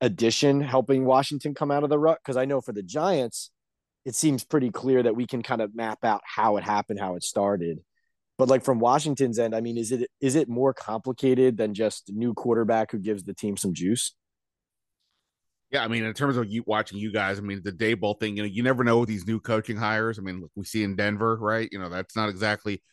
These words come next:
Speaker 2: working out despite some fanfare. Um, and, you know, how is Daboll gonna do? I always like the
Speaker 1: Mm.
Speaker 2: co-, bringing in the coordinator who's on the other side of the ball from the head coach,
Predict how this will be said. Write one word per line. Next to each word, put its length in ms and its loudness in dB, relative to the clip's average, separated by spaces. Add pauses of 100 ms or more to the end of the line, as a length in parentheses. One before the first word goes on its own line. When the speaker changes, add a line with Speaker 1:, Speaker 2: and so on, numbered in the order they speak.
(160)
Speaker 2:
working 320 -2
out 140 0
despite 360 -2
some 140 -6
fanfare. 640 -2 (320)
Um, 400 -2 (240)
and, 440 -2
you 100 -4
know, 280 -4 (600)
how 240 0
is 100 0
Daboll 400 -2
gonna 240 -4
do? 320 0 (260)
I 140 0
always 220 2
like 200 0
the 100 -8
Speaker 1:
Mm. 80 -10
Speaker 2:
co-, 200 -8 (120)
bringing 280 0
in 100 0
the 80 -4
coordinator 720 -2 (440)
who's 200 -2
on 80 0
the 120 -4
other 240 0
side 220 0
of 80 -2
the 60 -4
ball 300 -2
from 180 -8
the 80 -4
head 220 -4
coach, 440 -4